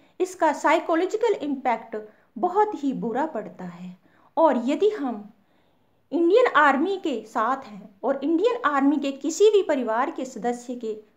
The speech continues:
कुछ भी काम आ सके, तो ये हमारे लिए सौभाग्य की बात होगी।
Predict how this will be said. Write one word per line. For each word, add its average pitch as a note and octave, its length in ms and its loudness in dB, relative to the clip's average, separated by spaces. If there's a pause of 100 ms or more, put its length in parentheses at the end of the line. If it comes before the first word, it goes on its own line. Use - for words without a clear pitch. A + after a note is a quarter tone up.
कुछ G#4 240 4
भी G#4 180 6
काम C#4 400 0
आ B3 140 -2
सके, G#3 380 -12
तो - 380 -8
ये G4+ 180 2
हमारे B3 540 -2
लिए A3 360 -4 (300)
सौभाग्य C4 640 -2
की E4 180 -6
बात G3+ 480 -10
होगी। G#3 420 -12